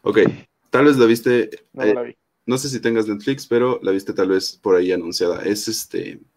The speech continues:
Speaker 1: una peli animada mexicana de Anima Studio y es muy mala. Es lo que estoy hablando justamente ahorita. <laughs>
Speaker 2: Ah,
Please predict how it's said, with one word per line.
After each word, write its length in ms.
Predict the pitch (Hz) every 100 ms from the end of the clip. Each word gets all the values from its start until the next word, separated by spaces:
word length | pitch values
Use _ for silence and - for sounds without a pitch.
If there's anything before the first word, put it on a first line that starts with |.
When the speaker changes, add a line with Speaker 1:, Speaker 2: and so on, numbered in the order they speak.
| -
Speaker 1:
una 200 | 110 113
peli 160 | 113 113
animada 580 | 101 92 95 92 82 - -
mexicana 520 | 92 98 101 104 113
de 160 | 95 90
Anima 260 | 92 92
Studio 400 | 82 - 117 143 156 - - - -
y 560 | 120 127 139 151 151 95
es 180 | 92
muy 160 | 104 95
mala. 280 | 90 78 - _
Es 120 | -
lo 60 | 104
que 80 | 101
estoy 160 | 101
hablando 280 | 92 90 87
justamente 360 | - - 87 80
ahorita. 200 | 80 - _ _ _ _ _
<laughs> 400 | - 113 - - _ _ _ _ _ _ _ _ _ _ _ _ _ _ _ _ _ _ _ _ _ _ _ _
Speaker 2:
Ah, 360 | 160 190 202